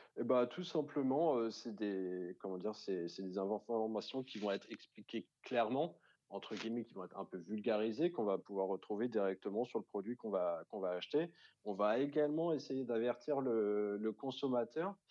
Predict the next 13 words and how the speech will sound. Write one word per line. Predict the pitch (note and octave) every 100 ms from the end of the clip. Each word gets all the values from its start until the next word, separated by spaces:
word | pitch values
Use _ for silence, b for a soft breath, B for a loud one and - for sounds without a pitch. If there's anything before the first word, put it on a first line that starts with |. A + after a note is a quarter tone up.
| B B -
euh, | A#2 A2 A2 G#2+ G#2+ G#2 G#2 G#2
sur | A2 - D3 D3+
le | C#3
bonus | A#2 C#3 D3 D3 F#3+ G#3+ - _ -
ou | D#3
le | E3 C#3+
malus | C3+ B2+ D#3+ G3
qui | -
est | B2
attribué | A2+ C#3 A#2+ C3
à | D#3+
chaque | C#3+ C#3+
produit. | - B2 A2